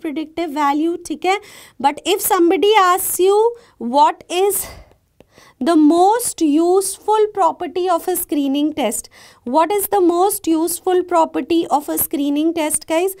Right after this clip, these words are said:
Most useful। पता है क्या, एक चीज़ याद रखना, पॉजिटिव प्रेडिक्टिव वैल्यू में ना सारे पॉजिटिव्स हैं, नेगेटिव प्रेडिक्टिव वैल्यू में सारे नेगेटिव्स हैं। ठीक है?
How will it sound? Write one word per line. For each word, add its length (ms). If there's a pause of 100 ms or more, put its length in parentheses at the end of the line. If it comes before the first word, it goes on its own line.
(280)
Most 720
useful। 320 (300)
पता 160
है 60
क्या, 260 (100)
एक 180
चीज़ 280
याद 300
रखना, 360 (380)
पॉजिटिव 600
प्रेडिक्टिव 500
वैल्यू 400
में 160
ना 220
सारे 560 (100)
पॉजिटिव्स 560
हैं, 160 (160)
नेगेटिव 480
प्रेडिक्टिव 460 (100)
वैल्यू 340
में 200 (480)
सारे 420 (220)
नेगेटिव्स 720
हैं। 120 (220)
ठीक 160
है? 60